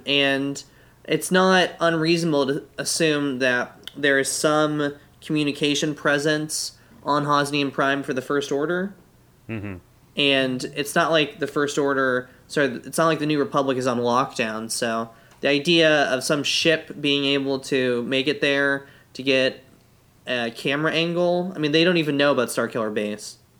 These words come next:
Speaker 2: Yeah,
Speaker 1: Um,
Speaker 2: yeah, no,
Speaker 1: it
Speaker 2: I, and I, I don't find it unreasonable. It just is interesting. I mean, 'cause, I mean, again, if we're talking in universe,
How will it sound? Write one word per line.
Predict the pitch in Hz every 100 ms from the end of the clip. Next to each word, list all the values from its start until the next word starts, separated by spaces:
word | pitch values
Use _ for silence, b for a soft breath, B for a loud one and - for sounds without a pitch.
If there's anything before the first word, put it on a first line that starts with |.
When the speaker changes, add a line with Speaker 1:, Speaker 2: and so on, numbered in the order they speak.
| _ _ _ _ _ b b b b b b -
Speaker 2:
Yeah, | - 117 110
Speaker 1:
Um, | 110
Speaker 2:
yeah, | 131
no, | 127 127
Speaker 1:
it |
Speaker 2:
I, | 147
and | 156 131
I, | 143 147 156
I |
don't | 175 -
find | 110
it | 95
unreasonable. | 90 90 95 85 85 82 85 - _ -
It | 98
just | 95 87
is | 92 85
interesting. | 87 82 82 87 80 80 _ -
I |
mean, | 98 95
'cause, | 90 113 95 101 -
I | 90
mean, | 87 87
again, | 85 87
if | 82
we're | 90
talking | 90 87 82
in | 82 80
universe, | 85 82 78 80 -